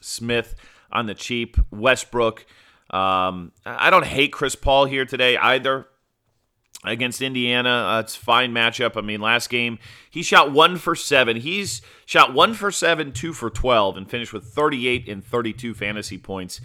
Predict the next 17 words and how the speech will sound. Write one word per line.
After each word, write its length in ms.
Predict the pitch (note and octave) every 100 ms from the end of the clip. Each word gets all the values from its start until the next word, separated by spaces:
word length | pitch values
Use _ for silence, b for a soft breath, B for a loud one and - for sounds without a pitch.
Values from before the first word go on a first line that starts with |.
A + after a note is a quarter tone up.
| B B B
in 140 | - B2
each 260 | C3 A2+
of 60 | A#2
the 60 |
last 360 | F#2+ F#2+ F2+ -
two 180 | - G#2
games. 400 | G2 F2 D2 -
So, 380 | - A2+ G#2+ G2+
uh, 280 | G2 F#2+
when 240 | - A#2 A2+
that 180 | A#2 -
shot 320 | D3+ C#3+ -
starts 320 | - B2 A#2
falling 420 | - A#2+ B2+ B2
and 80 | A2+
he 80 | G2+
goes 400 | G#2+ A2 A2